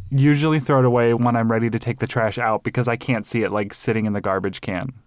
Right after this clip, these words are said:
Like, I can't walk by and see it sitting in there 'cause I feel guilty. So I'm like, if the garbage needs to go out, I'll find a plant to put in there, and then I'll just close it up and act like nothing exists. <laughs>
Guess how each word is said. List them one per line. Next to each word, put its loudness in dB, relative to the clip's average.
Like, 2
I 2
can't 0
walk 4
by 2
and 0
see 2
it 0
sitting 0
in 4
there 2
'cause -2
I 2
feel 0
guilty. -2
So -2
I'm 0
like, 0
if 0
the 0
garbage 2
needs 0
to -2
go 2
out, 4
I'll 4
find 0
a 0
plant 0
to -12
put 2
in 4
there, 2
and 4
then 0
I'll 2
just -2
close 2
it 2
up 2
and 0
act -4
like -4
nothing 0
exists. -2
<laughs> -2